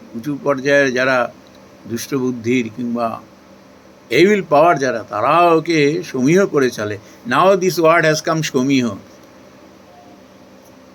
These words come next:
মানে শ্রদ্ধা মিশ্রিত ভয়, শ্রদ্ধা মিশ্রিত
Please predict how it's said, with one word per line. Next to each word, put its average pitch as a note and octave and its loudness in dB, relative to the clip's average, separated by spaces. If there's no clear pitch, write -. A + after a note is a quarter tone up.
মানে G#2 -20
শ্রদ্ধা E3+ 0
মিশ্রিত D#3+ -2
ভয়, A2 0
শ্রদ্ধা F3+ 0
মিশ্রিত D#3 -8